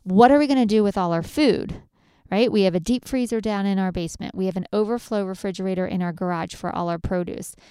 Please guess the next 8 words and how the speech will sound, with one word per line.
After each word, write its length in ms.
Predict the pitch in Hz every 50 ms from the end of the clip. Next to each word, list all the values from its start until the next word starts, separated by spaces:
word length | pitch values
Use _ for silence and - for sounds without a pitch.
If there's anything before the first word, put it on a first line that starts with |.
| _ _
And 120 | - 190
then 80 | 196 190
we 100 | 196 208
have 140 | 208 196 175
a 80 | 180
regular 440 | 175 175 233 277 269 247 226 196 175
refrigerator, 580 | 165 165 - - - - - - - - - 190 _ _ _ _ _
refrigerator. 680 | - 202 175 - 196 175 175 175 175 175 - - - 180